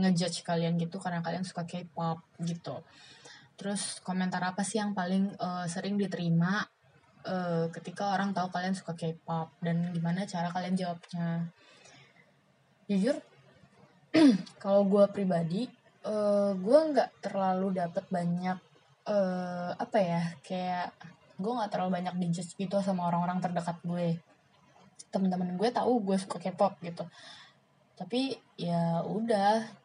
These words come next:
mereka yang seperti gue pernah cerita, mereka cuma nanya doang, "Lo ngapain sih beli, eh,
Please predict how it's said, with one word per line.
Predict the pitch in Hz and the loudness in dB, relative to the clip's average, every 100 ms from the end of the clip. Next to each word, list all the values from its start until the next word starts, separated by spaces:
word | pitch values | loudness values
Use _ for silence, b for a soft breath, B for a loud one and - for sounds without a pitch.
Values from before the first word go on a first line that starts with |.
| - | -10
mereka | 170 170 208 226 | -8 -2 0 2
yang | 226 185 175 180 | 0 -2 -2 -4
seperti | 185 - 170 170 | -6 -6 -10 -4
gue | 170 175 170 | -2 0 -2
pernah | - 175 170 170 - _ - | -4 -4 -4 -4 -8 _ -14
cerita, | 165 165 - 254 269 B B B B _ _ - | -8 -8 0 0 0 B B B B _ _ -10
mereka | 175 175 220 | -8 -2 0
cuma | 220 190 | 0 -2
nanya | 170 170 | 0 2
doang, | 175 190 196 | 2 2 2
"Lo | 202 214 | 0 0
ngapain | 175 170 170 180 | -2 -2 0 -2
sih | - 208 214 202 | -4 -2 -2 0
beli, | 170 170 165 165 170 170 175 | 0 0 0 0 0 0 -2
eh, | - - 175 170 165 165 165 160 160 | -8 -6 -2 2 2 2 0 0 -2